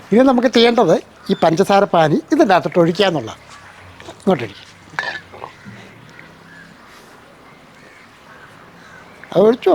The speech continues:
അത് വേണ്ടി വരും. ഏ, അതിന് ശേഷം ഇങ്ങനെ ഇളക്കി അങ്ങോട്ട് കൊടുക്കുക. ഉം, ഒഴി. ഇതിനകത്ത്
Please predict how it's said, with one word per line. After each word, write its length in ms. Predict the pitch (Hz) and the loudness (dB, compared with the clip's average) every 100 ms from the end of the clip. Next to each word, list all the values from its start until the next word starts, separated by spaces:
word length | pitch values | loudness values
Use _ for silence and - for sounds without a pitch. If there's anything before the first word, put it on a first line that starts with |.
| 120 | 0
അത് 80 | 147 180 | 0 0
വേണ്ടി 180 | 208 294 | 0 -2
വരും. 160 | 160 - - - 190 180 202 180 - 139 - - - - 190 | -6 -8 -20 -18 -16 -14 -16 -14 -12 -12 -14 -20 -20 -4 0
ഏ, 20 | 220 220 | 2 2
അതിന് 140 | 220 220 | 2 2
ശേഷം 180 | 190 202 190 | 0 2 2
ഇങ്ങനെ 160 | 190 170 | 2 2
ഇളക്കി 180 | 170 160 | 0 -2
അങ്ങോട്ട് 200 | 135 214 | -2 -4
കൊടുക്കുക. 260 | 120 - - - - - - - - - - - - - - - - - - - - | -4 -10 -20 -20 -20 -20 -20 -20 -20 -20 -20 -20 -20 -20 -20 -20 -20 -20 -20 -20 -16
ഉം, 80 | 127 - 165 | -16 -4 0
ഒഴി. 120 | 208 - - - - - - - - - - - - - - - - - - - - - - - - - - - - - - - - - - - - - _ _ - - - | 0 0 -12 -20 -20 -20 -20 -20 -20 -20 -20 -20 -20 -20 -20 -20 -20 -20 -20 -20 -20 -20 -20 -20 -20 -20 -20 -20 -20 -20 -20 -20 -20 -20 -20 -20 -20 -20 _ _ -20 -14 -2
ഇതിനകത്ത് 360 | 196 202 202 | 2 2 2